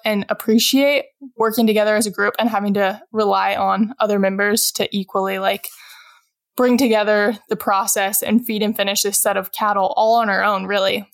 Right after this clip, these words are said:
Don acts as our advisor, but the process is pretty unique to be able to do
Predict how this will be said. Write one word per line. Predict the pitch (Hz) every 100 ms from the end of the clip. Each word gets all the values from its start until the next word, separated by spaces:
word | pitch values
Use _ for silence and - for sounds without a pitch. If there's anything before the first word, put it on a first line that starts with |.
| - 214
Don | 214 220
acts | 202 233 -
as | 202
our | 190
advisor, | 196 185 185 185 196 202
but | 190 190 - - - _ _ _ _ _ _
the | 247
process | 240 240 202 214 285 285 277
is | 240
pretty | - 233 226 226 -
unique | - 214 214 208 202 - -
to | 208
be | 208
able | 202 208
to | -
do | 196 196 196